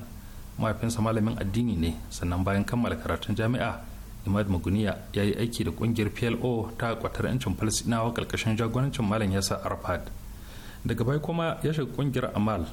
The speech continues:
ta mabiya mazhabar Shi'a, sannan da ƙarshe shiga ƙungiyar Hezbollah, kasantuwarsa mutum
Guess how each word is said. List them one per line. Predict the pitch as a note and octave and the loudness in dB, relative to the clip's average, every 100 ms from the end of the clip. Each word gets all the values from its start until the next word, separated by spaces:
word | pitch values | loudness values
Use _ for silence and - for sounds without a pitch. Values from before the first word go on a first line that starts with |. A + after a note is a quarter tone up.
| - - - | -8 -10 -2
ta | A2 | 2
mabiya | A#2+ A2+ G#2+ | 2 2 2
mazhabar | A2+ A2 A2 F2+ | 2 2 0 2
Shi'a, | - A2+ G2+ - - - - - - | 2 2 0 -2 -6 -8 -10 -12 -10
sannan | - G2 G#2+ | -2 0 2
da | F#2+ | -2
ƙarshe | - - A2+ | -2 0 0
shiga | G#2+ G#2 | 0 0
ƙungiyar | G#2+ B2+ A#2 G#2 | 0 -2 0 0
Hezbollah, | A2 A2+ G2+ G2 F#2 - - - | 0 0 2 2 0 -6 -10 -6
kasantuwarsa | - - - A#2 - A2+ G#2+ - | -6 -4 -4 -2 -2 -2 -2 -4
mutum | F#2+ | -2